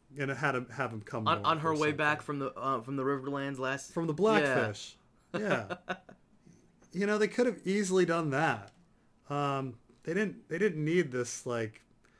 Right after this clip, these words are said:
Speaker 1: you know, "Hey, you're back at the exact same smith where I f-, I,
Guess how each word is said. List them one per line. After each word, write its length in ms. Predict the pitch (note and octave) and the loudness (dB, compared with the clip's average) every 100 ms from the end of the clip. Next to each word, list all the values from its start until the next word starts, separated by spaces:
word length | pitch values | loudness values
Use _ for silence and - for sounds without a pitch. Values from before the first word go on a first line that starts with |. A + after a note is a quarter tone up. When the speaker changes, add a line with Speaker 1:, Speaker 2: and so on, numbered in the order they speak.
| _ _ _ _ - | _ _ _ _ -20
Speaker 1:
you 140 | C3+ C#3 | -6 -2
know, 400 | C3 A#2+ A#2 A2+ _ _ _ _ _ _ _ - | 0 0 0 -4 _ _ _ _ _ _ _ -4
"Hey, 600 | G#3+ A3 F#3+ D3 B2 A#2 | 2 4 6 6 4 -2
you're 160 | C3 E3 | -2 -2
back 380 | D#3 E3+ F#3 F3+ | 2 4 4 2
at 80 | F3+ | 0
the 60 | |
exact 580 | D#3 B2+ A#2+ D3+ D#3 E3+ | -2 -2 0 2 2 0
same 360 | - - E3+ D#3 | -2 2 4 4
smith 600 | - - D#3 E3+ D#3 - | 0 -2 2 2 2 -4
where 320 | D3+ D3+ D3+ D3 | 2 4 4 4
I 60 | C#3+ | 0
f-, 180 | C#3+ - | 0 -6
I, 160 | D3+ D3+ | 0 0